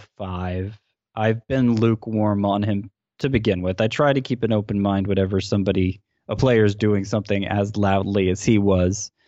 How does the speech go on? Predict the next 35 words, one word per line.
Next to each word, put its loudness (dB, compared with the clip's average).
especially -2
since, -8
you -4
know, 0
he -4
had -2
a -6
great -2
minor -2
league -6
season -4
too. 0
But 0
I -2
wasn't 2
totally 2
buying 2
into -2
the -6
skill -6
set. -2
Uh, -10
he -4
made 4
me 6
feel 0
more 2
confident 0
when -2
I -2
saw 0
he -4
wasn't -4
striking -2
out -2